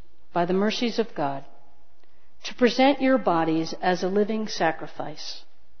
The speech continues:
holy and acceptable to God, which is your spiritual worship.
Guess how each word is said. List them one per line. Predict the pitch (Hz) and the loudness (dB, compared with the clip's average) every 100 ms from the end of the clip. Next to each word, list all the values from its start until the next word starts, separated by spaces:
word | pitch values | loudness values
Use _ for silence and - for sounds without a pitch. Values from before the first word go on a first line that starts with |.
| - - - | -8 -8 -4
holy | - 277 269 269 269 262 - | 6 6 8 4 4 2 -2
and | 208 | -2
acceptable | 202 - 202 185 202 180 185 | 0 2 2 2 0 -2 -2
to | 190 | -2
God, | 165 147 139 139 - - - - - - - - - | 0 2 2 -2 -8 -8 -8 -8 -8 -8 -8 -8 0
which | 196 - | 2 4
is | 202 196 | 4 4
your | 196 196 | 2 2
spiritual | - - 226 214 214 226 202 196 | 2 2 4 4 2 0 2 2
worship. | 180 - - | -2 -2 -4